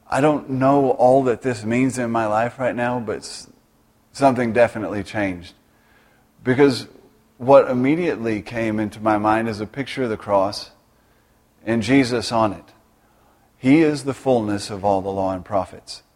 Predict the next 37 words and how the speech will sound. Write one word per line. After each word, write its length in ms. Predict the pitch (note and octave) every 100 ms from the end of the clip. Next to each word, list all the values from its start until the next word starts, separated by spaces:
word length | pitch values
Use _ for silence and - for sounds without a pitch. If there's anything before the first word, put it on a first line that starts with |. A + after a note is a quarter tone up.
| _ _ _ _ _
So 340 | - A#2+ A2+ -
on 300 | - C3+ E3
these 340 | D3+ D3+ D3 -
two 400 | C#3+ A2 F#2+ G2+ - _ _
hang 440 | - A#2+ A2+ G#2
all 280 | - G#2 A2
the 100 | G#2
law 300 | G2+ G2+ G2+
and 100 | F#2
prophets. 600 | F2+ F#2 E2+ - _ - _ _ _ _ _ _ _ _
We 80 | A2+
get 160 | A2+ A2
this 180 | A#2 -
picture 460 | - D3 - A2
now 260 | G#2 G2+ F#2+
all 180 | G2+ G#2
of 120 | G2+
a 100 | G2
sudden. 480 | F#2 G2 F2 F2+ E2+ _ _ _ _ _ _ _ _ -
Love 240 | A2 A#2+
the 100 | C3
Lord 300 | B2+ B2 A#2
your 100 | B2
God 300 | G#2+ G#2+ G#2+
with 180 | G#2+ -
all 240 | G#2+ G#2+
your 140 | A2 A2+
heart, 400 | G#2 G2 G2+ - _
soul, 360 | - G#2+ G2+ G2+
mind, 340 | G2 G2 F#2+
and 120 | F#2+
strength. 400 | - - F#2 - _ _ _ _ _ _ _ -
Love 220 | G#2+ G2+
your 80 | G2
neighbor 360 | G2 F#2+ F#2+
as 200 | F2+ E2
yourself. 500 | F2 - F2+ E2 -